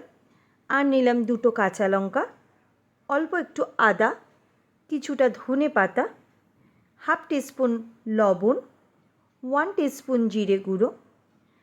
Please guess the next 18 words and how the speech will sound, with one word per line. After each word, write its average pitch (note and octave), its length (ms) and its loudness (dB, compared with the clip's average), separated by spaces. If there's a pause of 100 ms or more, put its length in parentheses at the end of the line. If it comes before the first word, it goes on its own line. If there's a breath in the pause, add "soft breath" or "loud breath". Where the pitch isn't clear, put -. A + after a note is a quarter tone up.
(180)
হাফ D4+ 220 0 (120)
টিস্পুন A3+ 540 -4 (160)
ধনে A#3+ 400 0
গুঁড়ো, G3+ 300 2 (440)
আর G3 220 0 (100)
কয়েকটা A3 460 2
গোটা G3 380 0 (240)
গোলমরিচ। F#3 680 0 (680)
সামান্য F4+ 480 0
একটু D4+ 260 -4
জল G#3 360 4
দিয়ে B3 200 0 (260)
এর A#3 160 4
একটা A3+ 280 0
মিহি G#3+ 260 0
পেস্ট B3+ 520 -4
বানিয়ে G#3 380 -2
নেব। F3 280 -8